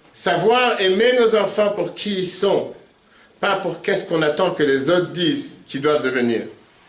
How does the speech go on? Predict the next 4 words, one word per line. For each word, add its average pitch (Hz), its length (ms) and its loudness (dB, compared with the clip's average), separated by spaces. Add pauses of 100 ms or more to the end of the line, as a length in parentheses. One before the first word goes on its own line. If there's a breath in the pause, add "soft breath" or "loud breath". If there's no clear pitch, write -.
(480 loud breath)
Savoir 226 800 0
s'aimer 190 400 0
son 214 220 -2
couple - 380 -4